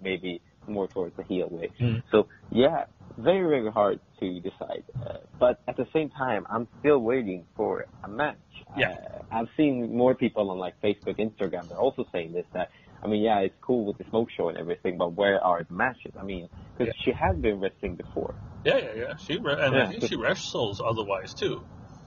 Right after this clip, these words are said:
Speaker 1: Mm.
Speaker 2: Uh, but not an Impact.
Speaker 1: Mm. So, yeah,
Speaker 2: Uh,
Speaker 1: it is
Speaker 2: she,
Speaker 1: some
Speaker 2: she
Speaker 1: weird stuff.
Speaker 2: announces that, uh, she is doing a talent show. She's going to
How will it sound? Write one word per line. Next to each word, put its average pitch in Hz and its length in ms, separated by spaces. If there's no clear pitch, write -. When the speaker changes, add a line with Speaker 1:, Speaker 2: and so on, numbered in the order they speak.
Speaker 1:
Mm. 107 240
Speaker 2:
Uh, 98 120
but 98 180
not 101 220
an 101 80
Impact. - 400
Speaker 1:
Mm. 117 180
So, 113 100
yeah, 95 100
Speaker 2:
Uh, - 320
Speaker 1:
it - 80
is 107 60
Speaker 2:
she, 87 220
Speaker 1:
some 185 120
Speaker 2:
she 180 100
Speaker 1:
weird - 180
stuff. 143 100
Speaker 2:
announces 135 500
that, 117 380
uh, 113 220
she 117 260
is 107 280
doing 110 280
a 98 160
talent 127 420
show. 107 440
She's 107 260
going 104 200
to 104 180